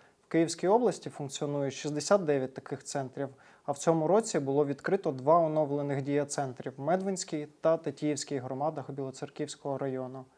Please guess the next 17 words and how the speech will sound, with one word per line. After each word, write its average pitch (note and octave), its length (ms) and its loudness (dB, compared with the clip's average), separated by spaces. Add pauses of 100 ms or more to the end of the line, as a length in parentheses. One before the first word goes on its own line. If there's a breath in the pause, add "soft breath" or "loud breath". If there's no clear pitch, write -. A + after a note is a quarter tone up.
(380 soft breath)
Одним D#3+ 300 4
з F3 60 -4
пріоритетних E3+ 760 2
напрямків C#3 600 0
є F3 260 0 (100)
кібербезпека, C#3+ 880 -4 (360 soft breath)
захист E3+ 460 4
інформаційних D3 680 -2
систем, C3+ 500 -6
забезпечення D3 680 -4
їх C#3 200 -4
сталого E3 420 0
функціонування C#3+ 920 -2
та E3 180 2
запобігання C#3+ 760 -2
витоку C#3+ 420 -6
інформації. C3+ 760 -8